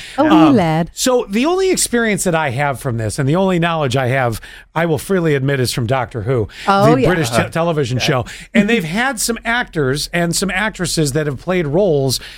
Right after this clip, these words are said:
Speaker 2: that are from Scotland.
Speaker 3: Mm-hmm.
Speaker 2: Uh, in fact, I believe Peter Capaldi is a Scottish, uh, actor, I think. Uh, he was one of the doctors.
Speaker 1: Hey, wait,
Speaker 2: However
Speaker 1: what about with the guy that was in, um, Broadchurch? I thought, isn't
Speaker 2: Oh,
Speaker 1: he
Speaker 2: uh,
Speaker 1: Scottish?
Speaker 2: David Tennant.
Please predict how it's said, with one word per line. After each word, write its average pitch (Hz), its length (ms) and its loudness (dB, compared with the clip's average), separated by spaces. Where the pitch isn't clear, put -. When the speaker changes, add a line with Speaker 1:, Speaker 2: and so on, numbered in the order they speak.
Speaker 2:
that 156 340 0
are 143 160 0
from 127 300 -4
Scotland. 127 580 -6
Speaker 3:
Mm-hmm. 123 320 -10
Speaker 2:
Uh, 185 120 -2
in 214 100 -2
fact, 190 320 -4
I 190 100 -4
believe 175 400 0
Peter 214 240 -2
Capaldi 175 720 -2
is 196 540 0
a 151 120 -2
Scottish, 139 680 -2
uh, 131 320 0
actor, 131 320 -4
I 123 80 -2
think. 120 440 -6
Uh, 143 400 0
he 156 200 -2
was 165 140 -2
one 151 140 -2
of 135 40 -8
the 131 60 -4
doctors. 151 500 -4
Speaker 1:
Hey, - 100 4
wait, 403 80 4
Speaker 2:
However 466 140 4
Speaker 1:
what 494 120 2
about 494 260 0
with 453 100 0
the 392 80 0
guy 370 340 2
that 359 180 2
was 320 180 0
in, 320 220 0
um, 285 240 2
Broadchurch? 277 760 0
I 277 100 2
thought, 285 140 0
isn't 311 200 6
Speaker 2:
Oh, 294 40 4
Speaker 1:
he 302 80 6
Speaker 2:
uh, 330 40 6
Speaker 1:
Scottish? 320 320 4
Speaker 2:
David 240 260 0
Tennant. 175 380 -2